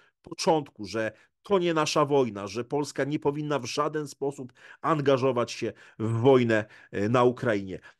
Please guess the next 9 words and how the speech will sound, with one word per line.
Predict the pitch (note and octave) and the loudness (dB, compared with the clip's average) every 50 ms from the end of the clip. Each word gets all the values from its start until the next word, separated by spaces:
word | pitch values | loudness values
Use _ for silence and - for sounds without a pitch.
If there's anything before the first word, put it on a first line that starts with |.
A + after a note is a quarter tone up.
| _ - | _ -6
Ale, | - B2 C#3 D3+ D3+ C#3+ - A2+ | -2 2 4 4 4 4 2 0
szanowni | - D#3 D#3 D3 D3 D3+ | -2 -2 -2 -2 -2 -2
państwo, | C#3+ D3 D#3+ D#3+ - D#3+ D3 | -2 -2 -2 -2 -2 -4 -2
też | D#3 D3+ C3 | -2 -2 0
warto | B2+ C#3+ D3 C#3+ - C#3+ | 0 0 -2 -2 -4 -10
podkreślić, | - C#3+ - - C#3 C3+ C3+ B2+ - - A2+ G#2+ | -12 -12 -10 -6 -4 -4 -4 -4 -6 -10 -12 -10
że | G2+ A2+ B2 A#2+ - | -6 -4 -4 -4 -4
rządzący | - A#2+ C3 C#3+ C#3 C3 B2+ D3 D#3 D3+ C#3+ - C#3+ B2+ B2 - - - - _ | -4 -2 -2 -2 -2 0 0 0 0 0 -2 -4 -4 -4 -4 -4 -12 -20 -20 _
są | - - - C#3 B2+ | -12 -8 -8 -8 -8